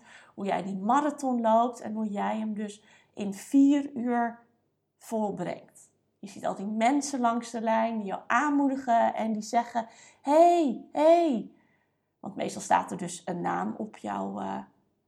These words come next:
kaartje. En jouw, eh, rugnummer. Die roepen, "Hey, Sophie, wat supergoed.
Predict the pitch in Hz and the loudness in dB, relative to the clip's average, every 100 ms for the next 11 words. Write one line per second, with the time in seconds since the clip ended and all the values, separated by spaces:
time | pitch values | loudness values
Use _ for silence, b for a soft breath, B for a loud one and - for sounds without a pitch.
0 | _ _ _ - 202 196 214 - 285 330 | _ _ _ -6 -2 -2 -6 -8 -8 -8
1 | - _ _ _ - 196 196 185 95 185 | -18 _ _ _ -14 -10 -4 -4 -4 -6
2 | 190 185 208 214 233 226 233 285 330 B | -8 -6 -8 -6 -6 -4 -4 -4 -10 B
3 | B B - 240 247 254 240 - - _ | B B -2 0 0 0 -4 -4 -20 _
4 | - 285 330 339 285 - 247 247 - 320 | -4 2 4 4 -2 -2 -4 -2 4 4
5 | 277 - - _ 269 - - 392 359 - | 4 -4 -18 _ 0 0 -2 0 0 0
6 | 381 359 - | 2 2 0